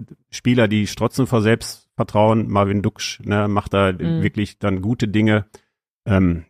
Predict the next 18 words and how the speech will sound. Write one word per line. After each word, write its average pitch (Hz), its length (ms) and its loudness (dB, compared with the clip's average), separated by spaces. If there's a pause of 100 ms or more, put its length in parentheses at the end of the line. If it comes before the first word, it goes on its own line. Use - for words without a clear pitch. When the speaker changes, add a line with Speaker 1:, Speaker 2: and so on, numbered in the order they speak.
Speaker 1:
ja, - 200 -14 (680)
da, 87 180 -12 (1000)
also 98 120 -6
jetzt 104 240 -4
da 120 240 4
sich 120 180 -4
hinzustellen, 127 540 0
ich 120 60 0
meine, 117 220 -2
natürlich 131 560 -4
hat 123 120 -2
Günther 131 280 0
recht. - 300 -8 (440)
Du 117 80 2
musst 135 220 2
ja 151 60 4
irgendwann 101 400 0
punkten. 90 500 -4